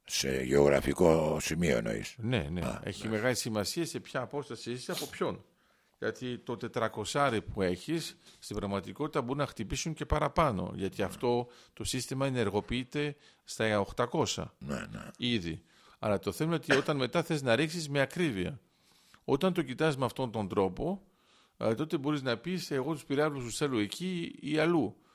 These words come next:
Speaker 2: Τα θυμάσαι πολύ καλά, γιατί έχεις ζήσει και εσύ τον ψυχρό πόλεμο. Όταν μπαίναν αυτοί οι πύραυλοι μέσα στην Ευρώπη, όλος ο αγώνας δεν ήταν να τους βγάλουμε, είναι πού θα τους βάλουμε.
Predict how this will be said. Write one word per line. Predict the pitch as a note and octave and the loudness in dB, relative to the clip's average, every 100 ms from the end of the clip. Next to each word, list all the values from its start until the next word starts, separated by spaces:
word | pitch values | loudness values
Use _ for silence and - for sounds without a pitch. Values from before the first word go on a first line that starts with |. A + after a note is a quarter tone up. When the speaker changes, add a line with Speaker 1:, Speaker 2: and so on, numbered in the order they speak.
| _ _ | _ _
Speaker 2:
Τα | A2+ | -4
θυμάσαι | - B2 C3+ A#2+ | -2 0 0 0
πολύ | F2+ G2+ F#2+ | -4 -4 -2
καλά, | C3 F3 G3 | 0 2 2
γιατί | D3+ G#2+ | 0 -2
έχεις | A#2+ A2 G2+ | -4 -4 -6
ζήσει | A#2 A2 | -6 -8
και | - | -6
εσύ | G#2 - A#2 F#2 | -6 -4 -4 -4
τον | F#2+ | -6
ψυχρό | - G2 G#2+ G2 | -6 -6 -4 -4
πόλεμο. | F2 G#2 C3 F3+ G3+ - _ _ _ _ _ _ | 0 0 0 -2 -6 -10 _ _ _ _ _ _
Όταν | - E3 G3 C#3+ | -4 0 0 2
μπαίναν | D#3+ D3+ B2+ G#2+ F2 F#2 - - _ _ _ _ _ _ _ _ _ _ _ | 2 4 2 0 -2 -8 -14 -16 _ _ _ _ _ _ _ _ _ _ _
αυτοί | A#2 G2+ - C3+ | -2 -2 -2 -2
οι | A2+ | 0
πύραυλοι | C3 B2+ A2+ G2+ | 0 2 4 2
μέσα | G#2 A2+ | 0 0
στην | - G#2 | -2 -2
Ευρώπη, | F#2+ F#2 F#2+ - D#3+ D#3+ _ _ _ | 2 6 4 4 -4 -4 _ _ _
όλος | C#3+ G3 F#3+ | 0 0 2
ο | F3 | 4
αγώνας | B2+ A2+ A#2+ G#2 G2 | 4 4 2 2 2
δεν | A2+ | 2
ήταν | F#3+ F#3+ E3 B2+ | 2 2 0 2
να | A#2+ A2+ | 2 2
τους | G2 G#2 F#2 | 0 -4 -4
βγάλουμε, | G#2 A2 F#2 E2+ F2 G2 _ | 0 4 4 2 -2 -8 _
είναι | - D3 C#3+ | -4 -2 -2
πού | - | -2
θα | D#3+ | -2
τους | E3+ C#3 | -2 -2
βάλουμε. | A#2 F#3 D#3+ F2+ | 2 4 4 2